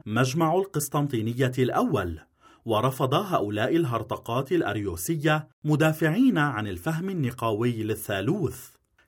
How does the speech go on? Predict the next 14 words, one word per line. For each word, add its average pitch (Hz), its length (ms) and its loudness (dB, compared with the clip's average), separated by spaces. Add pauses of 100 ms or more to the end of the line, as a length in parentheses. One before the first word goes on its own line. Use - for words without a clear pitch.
كما 175 260 4
قاموا 185 500 0
بمراجعة 123 960 0
قانون 120 480 0
الإيمان 120 520 -2
النقاوي 139 840 -2 (300)
والتوسع 147 800 2
فيه، 147 520 0 (260)
بحيث 160 460 2
لم 226 260 4
يعد 170 360 0
يصدق 170 600 0
عليه 131 600 2
الأريوسيون 113 1080 0